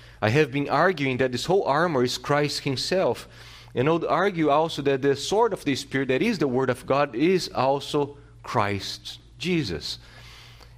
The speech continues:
And we know that Jesus is the word because the word tells us. In John chapter one, it tells us that Jesus is the word.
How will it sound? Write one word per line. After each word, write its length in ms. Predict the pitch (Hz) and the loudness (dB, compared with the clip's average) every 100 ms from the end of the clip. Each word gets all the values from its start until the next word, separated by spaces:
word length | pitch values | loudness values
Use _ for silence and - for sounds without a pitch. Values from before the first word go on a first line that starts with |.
| - | -2
And 260 | 139 151 | 0 2
we 100 | 151 | 2
know 360 | 160 190 262 208 | 4 6 6 6
that 320 | 143 123 107 - - - - - - - | 4 2 -2 -10 -20 -20 -20 -20 -20 -10
Jesus 420 | 117 196 202 165 | 0 2 4 2
is 140 | 147 147 | 0 2
the 100 | 151 | 2
word 460 | 147 226 220 147 | 4 6 6 4
because 420 | 127 147 160 165 151 - - - - - - - - | -2 2 2 2 -2 -16 -20 -20 -20 -20 -20 -20 2
the 120 | 240 | 4
word 360 | 180 262 302 - | 8 6 6 4
tells 320 | 247 285 185 | 4 4 2
us. 380 | 95 - - - - - - - - - - | -2 -4 -8 -10 -18 -20 -20 -20 -20 -20 -4
In 200 | 170 165 | 0 2
John 320 | 185 214 233 | 6 6 4
chapter 340 | - 220 220 214 | 2 2 4 2
one, 400 | 196 247 247 175 | 4 4 4 2
it 140 | 170 | 0
tells 280 | 208 262 233 | 2 2 2
us 100 | 180 | 2
that 160 | 185 | 0
Jesus 440 | 135 165 185 196 175 | 2 0 0 0 -2
is 80 | 180 | -2
the 100 | 220 | 0
word. 500 | 240 294 196 101 | 0 2 2 0